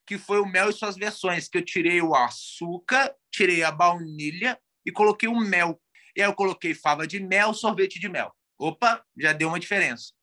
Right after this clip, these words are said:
E aí, nessa mesma aula, eu fazia a panacota de fru-, baunilha, a de mel, e fazia de doce de leite,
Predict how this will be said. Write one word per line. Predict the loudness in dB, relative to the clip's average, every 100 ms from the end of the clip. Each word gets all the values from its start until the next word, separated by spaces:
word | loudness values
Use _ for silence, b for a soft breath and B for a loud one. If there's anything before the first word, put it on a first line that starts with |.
| -6
E | 0
aí, | 2
nessa | 2 2 2
mesma | 0 -4 -2 0
aula, | 2 2 0 -4 -14 _
eu | -14 -14 -2
fazia | 2 2 0 -6
a |
panacota | -4 -4 -2 0 0 -2
de | -8
fru-, | -8
baunilha, | 2 4 4 0 -2 -2 -6 _ _ _
a | -4
de | -2 -4
mel, | 0 2 2 0 _ _ _
e | -10
fazia | 0 2 2 0 0
de | 0 -4
doce | -2 -4 -4
de | -4
leite, | 0 0 -2 -8 -20